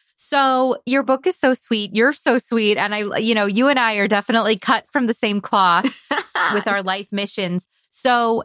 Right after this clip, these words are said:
Speaker 1: tell everyone a little bit more about your book and where they can find it, and also where they can find you if people want to come follow.
Speaker 2: Of course. Thank you. Thank you for having me. Thank you for going through the book. I really, that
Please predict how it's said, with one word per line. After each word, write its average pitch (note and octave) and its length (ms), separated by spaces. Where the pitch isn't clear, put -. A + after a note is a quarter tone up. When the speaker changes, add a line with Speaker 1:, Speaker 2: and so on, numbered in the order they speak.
Speaker 1:
tell C#4 280
everyone B3 500
a - 140
little G#3 180
bit A#3 160
more G#3 200
about G3 260
your G3 120
book F3 380
and F#3+ 160
where F3+ 220
they F#3 160
can F3+ 200
find E3+ 400
it, D4+ 320
and G3+ 280
also G#3+ 440
where A#3+ 200
they C4 100
can C4 160
find C#4 240
you B3+ 160
if F#3 100
people B3 260
want B3 140
to B3 60
come B3 180
follow. B3+ 520
Speaker 2:
Of - 220
course. B3 400
Thank C#4 400
you. G#3 160
Thank F#4 220
you A#4+ 100
for C4 160
having G3 340
me. G3 160
Thank G#3+ 360
you B3 80
for G#3 320
going G3+ 380
through G3+ 280
the F#3 100
book. E3+ 440
I G3+ 120
really, F#3 540
that E3+ 340